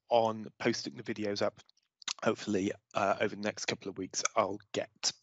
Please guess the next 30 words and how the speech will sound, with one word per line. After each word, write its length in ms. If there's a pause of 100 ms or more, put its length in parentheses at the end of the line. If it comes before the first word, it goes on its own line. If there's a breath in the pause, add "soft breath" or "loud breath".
(120)
back. 180
I 40
think 160
we're 80
missing 280
about 260
four, 440 (460 loud breath)
so 520 (240)
I 140
will, 340 (580)
I 80
will 100
get 160 (120)
all 140
of 60
those 220
posted 460
up. 140 (420)
We 100
haven't 220
lost 280
any, 160
we've 240
got 240
them. 180 (260)
Um, 200 (1400 loud breath)
I've 140
just 220
been, 240
uh, 180